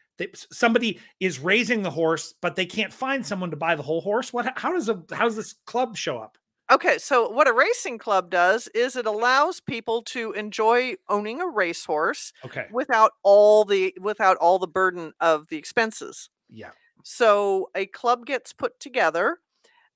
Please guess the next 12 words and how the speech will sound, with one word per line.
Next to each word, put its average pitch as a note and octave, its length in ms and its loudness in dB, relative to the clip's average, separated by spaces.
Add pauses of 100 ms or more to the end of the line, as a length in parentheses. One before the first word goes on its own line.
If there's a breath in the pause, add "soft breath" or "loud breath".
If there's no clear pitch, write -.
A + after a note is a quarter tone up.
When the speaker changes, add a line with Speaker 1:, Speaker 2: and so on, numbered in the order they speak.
Speaker 2:
and G3 640 0
the G3+ 120 -8
way G3+ 160 2
this G#3+ 220 -2
one D#4 160 -6
worked F#3 260 -2
is F#3 100 -12
we G#3 80 -12
put - 220 -8
the G#3 80 -14
club G#3 320 -2
together G3 580 -2